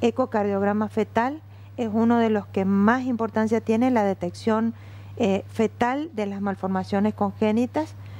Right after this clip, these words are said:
porque nos permite eso, atender adecuadamente al bebé,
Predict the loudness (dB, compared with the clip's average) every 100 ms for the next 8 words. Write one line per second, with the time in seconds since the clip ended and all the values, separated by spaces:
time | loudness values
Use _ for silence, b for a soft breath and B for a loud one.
0 | B B 2 2 0 0 2 2 0 0
1 | -2 0 0 2 0 2 2 4 4 2
2 | 2 0 0 0 0 -6 -6 B B -2
3 | 0 2 2 2 2 0 -2 -2 2 2
4 | 2 2 2 2 2 0